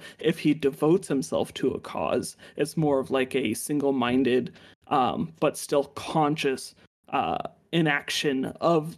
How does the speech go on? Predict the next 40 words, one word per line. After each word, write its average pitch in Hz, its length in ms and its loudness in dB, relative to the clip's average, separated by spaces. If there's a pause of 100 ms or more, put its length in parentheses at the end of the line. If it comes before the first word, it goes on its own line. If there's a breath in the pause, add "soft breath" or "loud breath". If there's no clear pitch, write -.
<clears throat> 202 540 0
this, 156 340 2
this 151 280 2
kind 143 220 -2
of 156 100 -6
goal 147 240 2
hunting 127 380 -2
ability 113 540 0
that - 120 -4
he 165 160 -4
has. - 460 -8 (440 loud breath)
And 160 100 0
so 170 100 2
it's 165 120 2
like 165 160 2
that, 175 260 4
that's 185 240 4
kind 175 200 2
of 160 60 2
like 160 180 2
a 151 60 4
way 147 380 2
that 131 220 0
you 151 120 2
can 139 420 0 (380 loud breath)
take 196 300 2
something 165 560 0
that 123 160 -2
you've 147 180 0
already 151 460 2
had 151 560 0
that 107 340 -2
isn't 160 420 0
working 220 520 2
and 156 200 0
kind 147 340 0
of 143 200 0
make 185 360 2
it - 160 0
work 135 340 -2